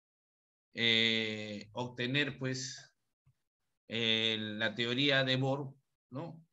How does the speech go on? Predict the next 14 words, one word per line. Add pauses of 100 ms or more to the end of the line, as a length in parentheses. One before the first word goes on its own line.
(140)
Que
sustenta
lo
mismo
que
dijo
Rutherford,
sino
que
habló
de
órbita, (180)
nada
más.